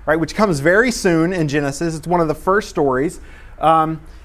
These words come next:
uh, I like to call it, uh, Noah and the world's largest technological artifact, right? Because this, uh, as the story presents it, has got to be the biggest thing constructed in the world at the time, right?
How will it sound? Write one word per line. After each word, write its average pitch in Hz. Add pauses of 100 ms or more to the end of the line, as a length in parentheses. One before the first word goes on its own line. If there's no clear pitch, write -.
(140)
uh, 156
I 196
like 226
to 185
call 175
it, -
uh, 156
Noah 190
and 170
the 165
world's 170
largest 170
technological 151
artifact, 123
right? 147 (240)
Because 156 (140)
this, 240 (240)
uh, 170
as 180
the 185
story 233
presents 180
it, 131 (120)
has 165
got 220
to 190
be 202
the 170
biggest 220
thing 151 (460)
constructed 190
in 160
the 156
world 156
at 139
the 151
time, 139
right? 190